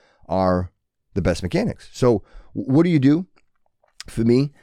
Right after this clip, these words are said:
I look for that well-rounded, like, the, I like to call it, like, that pizza, you know, and there's certain s-, there's certain slices of that pizza that,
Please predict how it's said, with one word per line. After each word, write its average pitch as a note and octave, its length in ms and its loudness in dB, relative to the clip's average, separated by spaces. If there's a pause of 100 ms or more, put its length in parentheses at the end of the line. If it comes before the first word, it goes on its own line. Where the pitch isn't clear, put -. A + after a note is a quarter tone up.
(140)
I A#2 100 2
look C3+ 180 0
for B2+ 100 -4
that F#2+ 160 0
well-rounded, F#2 640 0
like, E2+ 140 -6
the, - 120 -10
I F#2+ 60 -4
like F#2+ 140 -4
to F#2 80 -10
call F2+ 180 -2
it, F2+ 140 -4
like, E2+ 140 -10
that - 180 -8
pizza, D2 400 -8 (240)
you F#2+ 100 -4
know, F#2 160 0
and F2+ 80 -2
there's E2 160 -6
certain - 260 -4
s-, - 280 -16
there's F#2 140 -10
certain - 200 -6
slices F#2 800 -6
of E2+ 360 -8
that E2+ 200 -10
pizza A2 340 -6
that, D#2 280 -8